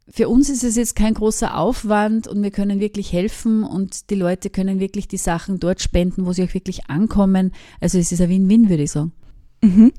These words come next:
Speaker 2: Ähm, wir quasi als Radio sind ja ein Medium in öffentlichem Interesse, ähm,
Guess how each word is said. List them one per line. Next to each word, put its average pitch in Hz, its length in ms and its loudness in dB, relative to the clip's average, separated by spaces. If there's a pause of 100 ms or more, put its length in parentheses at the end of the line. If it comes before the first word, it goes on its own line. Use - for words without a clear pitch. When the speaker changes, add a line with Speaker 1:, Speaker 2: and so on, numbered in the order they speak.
(360)
Speaker 2:
Ähm, 180 520 6 (400)
wir 190 200 4
quasi 196 380 0
als 185 400 -2
Radio 185 720 2
sind 202 340 2
ja 190 120 0
ein 180 320 -2
Medium 180 560 2
in 190 120 2
öffentlichem 196 540 0
Interesse, - 720 0 (360)
ähm, 190 580 4